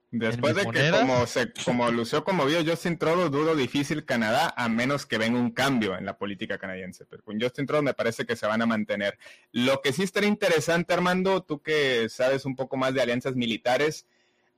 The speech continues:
Speaker 2: hubo mucha polémica entre dos hermanos de toda la vida, Australia y Nueva Zelanda. Nueva Zelanda se, se expresó categóricamente en contra de la alianza aukus.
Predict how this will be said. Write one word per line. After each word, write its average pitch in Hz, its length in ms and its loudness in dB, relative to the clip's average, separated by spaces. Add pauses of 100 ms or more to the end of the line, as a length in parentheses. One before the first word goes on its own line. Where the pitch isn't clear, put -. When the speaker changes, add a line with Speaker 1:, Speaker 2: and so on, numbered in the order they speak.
(100)
Speaker 2:
hubo 214 200 2
mucha 233 280 0
polémica 180 520 0
entre 139 260 0
dos 151 220 0
hermanos 165 800 0
de 120 160 -2
toda 147 240 2
la 135 120 4
vida, 156 360 0 (500)
Australia 139 540 0
y 170 40 0
Nueva 131 260 2
Zelanda. 123 420 -2
Nueva 117 160 2
Zelanda 151 560 -2
se, 120 600 0 (140)
se - 220 -4
expresó 147 640 0
categóricamente 139 800 0
en 135 160 -2
contra 156 360 -2
de 139 60 4
la 120 60 2
alianza 120 420 2
aukus. 135 560 -2